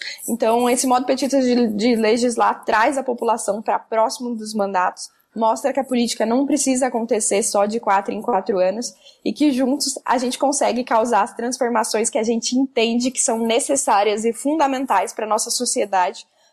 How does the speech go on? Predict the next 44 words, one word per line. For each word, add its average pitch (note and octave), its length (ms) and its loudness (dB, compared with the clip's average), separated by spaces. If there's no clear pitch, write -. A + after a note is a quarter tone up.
pra B3 120 2
gente A#3+ 220 -4
construir A#3+ 640 0
uma A3 200 0
Campo A3+ 320 -2
Grande, A3+ 760 -2
um A#3+ 140 -2
Mato A#3 240 2
Grosso A3 240 0
do G#3 100 0
Sul B3 400 2
e A#3 140 0
um A#3+ 100 2
Brasil A3+ 400 0
mais G#3+ 240 2
justo G3 340 -4
e G3+ 40 2
mais G3 280 0
humano. G#3 340 -4
Então, A3 380 0
que A#3 100 -4
esse B3 200 -2
modo A3 480 2
petista G#3+ 580 -2
de G3+ 120 -2
legislar G3+ 920 0
se - 120 -2
espalhe A#3+ 500 0
pelo A3 220 -4
Brasil G#3+ 360 -2
inteiro, A3 440 0
que A#3 80 -2
as A#3 80 -4
pessoas A3 360 0
entendam G#3+ 540 0
que A#3+ 160 -2
nós, A3+ 420 2
parlamentares A3 760 0
do G#3+ 100 -12
P G#3 140 -2
T, G3 260 -2
não A#3+ 240 0
vamos B3+ 300 0
cessar B3 580 0